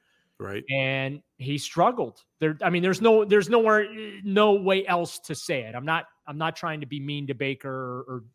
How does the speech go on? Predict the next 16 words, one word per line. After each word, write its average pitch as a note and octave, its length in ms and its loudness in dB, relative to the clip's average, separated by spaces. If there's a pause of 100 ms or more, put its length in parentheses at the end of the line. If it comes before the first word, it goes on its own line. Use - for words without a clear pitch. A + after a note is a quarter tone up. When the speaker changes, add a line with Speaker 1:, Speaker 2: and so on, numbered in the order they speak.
Speaker 2:
or, C#3 60 -14
or C3+ 340 -14
anything C#3 340 -10
like B2 200 -12
that, E3+ 280 -2
but B2+ 160 -6 (460)
the C3+ 80 -4
bottom D3+ 300 4
line D3+ 260 -2
is, C3 160 -8
is A#2+ 120 -12
he C#3+ 120 -10
struggled C#3 480 -6
in B2 100 -6
his B2 220 -8
opportunities B2 920 -8